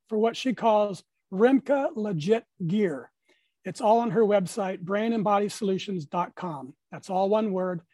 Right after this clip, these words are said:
brain and body solutions dot com. From me to you, dear friends, I love you and I want you to be happy. I want you to live your life to its fullest, to believe as I do that a better self is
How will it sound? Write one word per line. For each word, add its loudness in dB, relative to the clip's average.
brain 0
and -4
body 2
solutions -4
dot -4
com. -8
From -4
me 0
to 0
you, 4
dear 2
friends, -8
I -8
love -4
you -4
and -8
I -4
want -4
you -2
to 0
be -4
happy. -6
I -6
want 0
you -4
to -6
live -2
your 0
life -2
to -4
its -10
fullest, 0
to -8
believe 0
as 2
I 2
do -2
that -6
a -4
better 2
self -4
is -6